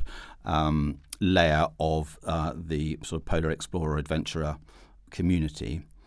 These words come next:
uh, back in nineteen eighty-nine. I made my first attempt in nineteen ninety-four, a second attempt in nineteen ninety-eight. So two thousand and three, uh, when I was, uh, finally successful, you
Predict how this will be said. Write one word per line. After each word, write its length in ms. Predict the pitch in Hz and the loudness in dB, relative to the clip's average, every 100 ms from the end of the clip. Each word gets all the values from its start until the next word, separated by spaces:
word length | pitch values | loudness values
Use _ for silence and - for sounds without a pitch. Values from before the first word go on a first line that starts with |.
| - - - _ | -20 -20 -20 _
uh, 120 | 90 - | -4 0
back 180 | - 117 | 2 6
in 60 | 110 | 8
nineteen 280 | 104 - 98 | 6 4 0
eighty-nine. 560 | - 98 78 69 62 - - - - - - | 2 2 2 0 -6 -12 -20 -20 -20 -10 0
I 40 | |
made 160 | 101 101 | 4 4
my 120 | 101 | 4
first 320 | - 151 151 | 4 4 4
attempt 340 | - 113 76 | 0 0 2
in 80 | 90 | 2
nineteen 320 | 98 90 - | 2 2 2
ninety-four, 760 | 90 90 90 - 98 67 92 123 - - - - | 0 0 -2 -2 0 2 0 -4 -10 -20 -20 -12
a 60 | - | -8
second 400 | - 147 143 107 | 2 2 4 2
attempt 280 | 110 90 | 0 0
in 100 | 92 | 2
nineteen 320 | 87 85 - 85 | 2 2 0 -2
ninety-eight. 600 | 82 98 98 69 - - - - - | -2 0 0 0 -8 -18 -20 -20 -10
So 180 | - 92 | -2 0
two 260 | - 160 | 4 4
thousand 320 | 123 101 95 | 6 2 2
and 160 | 92 95 | 0 -2
three, 420 | - 123 78 98 - - - - - | 0 2 2 0 -4 -20 -20 -20 -6
uh, 140 | 85 82 | -2 0
when 140 | 87 | 0
I 60 | 85 | 0
was, 340 | 82 82 - | -2 -4 -4
uh, 100 | 80 | -4
finally 300 | - 92 85 | 0 0 0
successful, 640 | - - 113 - 80 82 | -4 -4 -4 -4 -4 -4
you 60 | - | -10